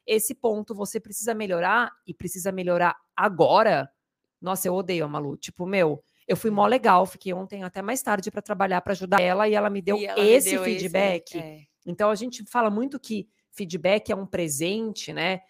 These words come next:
Speaker 1: Que a pessoa pode utilizar como forma construtiva na vida dela, bacana, até a parte positiva. Mas quando você pega numa fraqueza que a pessoa vai olhar e falar assim, "Nossa,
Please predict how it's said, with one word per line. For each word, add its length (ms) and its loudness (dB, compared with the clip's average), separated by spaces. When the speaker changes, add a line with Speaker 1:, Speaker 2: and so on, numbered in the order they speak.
Speaker 1:
Que 80 -6
a 40 -4
pessoa 300 -4
pode 300 -2
utilizar 760 0
como 240 -2
forma 320 0
construtiva 840 -4
na 120 -2
vida 260 -4
dela, 480 4
bacana, 720 2
até 280 -4
a 60 0
parte 280 0
positiva. 460 -4
Mas 160 -6
quando 240 -6
você 240 -4
pega 380 2
numa 440 2
fraqueza 720 4
que 60 -6
a 40 -2
pessoa 260 -4
vai 140 0
olhar 160 2
e 40 0
falar 220 -4
assim, 260 -2
"Nossa, 560 -2